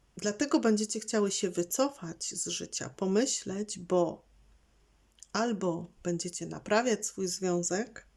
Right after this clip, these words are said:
i go zmieniać,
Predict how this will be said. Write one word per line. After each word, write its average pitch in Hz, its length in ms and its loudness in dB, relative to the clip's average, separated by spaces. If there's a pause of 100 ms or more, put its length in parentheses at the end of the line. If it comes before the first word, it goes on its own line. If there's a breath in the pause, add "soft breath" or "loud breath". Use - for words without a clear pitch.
(1040)
i 196 120 2
go 175 340 2
zmieniać, 180 840 0